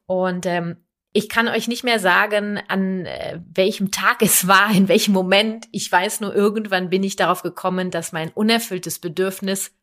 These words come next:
Schutz ist. Ähm, für dich klingt das jetzt vielleicht, äh, ja, ist doch klar, wusste ich von Anfang an.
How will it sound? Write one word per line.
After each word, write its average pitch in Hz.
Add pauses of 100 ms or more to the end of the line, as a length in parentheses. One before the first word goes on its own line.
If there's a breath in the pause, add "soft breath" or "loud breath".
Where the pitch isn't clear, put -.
Schutz -
ist. - (1200 loud breath)
Ähm, 190
für 185
dich 240
klingt 226
das 196
jetzt 214
vielleicht, 190
äh, 175
ja, 165
ist 147
doch 160
klar, 175
wusste 175
ich -
von 175
Anfang 160
an. 262